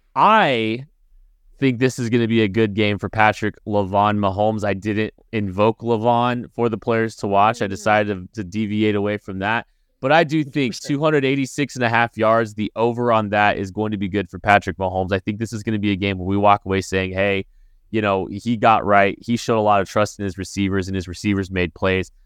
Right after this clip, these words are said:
Speaker 1: I think, uh, it's a good week for the passing offense, especially if Brian Flores does indeed try to dial up a bunch of blitzes. So give me the over on Patrick Mahomes passing yards, two hundred eighty-six and a half yards. Maddie, what you got?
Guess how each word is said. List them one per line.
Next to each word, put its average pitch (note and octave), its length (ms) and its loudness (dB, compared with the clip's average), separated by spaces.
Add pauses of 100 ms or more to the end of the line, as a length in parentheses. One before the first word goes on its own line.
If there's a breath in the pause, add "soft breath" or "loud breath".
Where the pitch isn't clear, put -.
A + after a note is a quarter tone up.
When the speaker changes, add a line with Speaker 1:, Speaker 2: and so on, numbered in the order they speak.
(120)
Speaker 1:
I A2 120 0
think, A2+ 340 -4 (100)
uh, F#2+ 320 2
it's G2+ 140 -6
a G#2 60 -4
good G2+ 200 -2
week G2+ 300 -2 (340)
for A#2 220 0
the G#2+ 80 0
passing G#2 480 2
offense, G2+ 580 0 (240)
especially A#2 720 0
if A#2+ 340 -2
Brian A2 360 2
Flores G2 400 -2
does G#2 280 0
indeed F#2+ 520 -2
try G2+ 320 2
to G2 260 -6
dial F#2 460 2
up F#2 160 0
a G2 80 -6
bunch F#2+ 280 -2
of E2+ 120 -4
blitzes. F#2+ 400 -2
So F#2 120 -4
give A2 220 0
me A2+ 80 0
the G2 220 -2
over G#2 360 0
on F#2 360 -2 (320)
Patrick A2+ 380 2
Mahomes F#2+ 420 -4
passing G2 400 2
yards, F#2 200 -2
two D3+ 200 -2
hundred G2 260 0
eighty-six F#2 640 -4
and F2+ 140 -10
a F2 60 -8
half F2+ 360 -2
yards. F#2 320 -2
Maddie, G#2+ 280 2
what A2 220 -8
you G2 60 -14
got? - 220 -14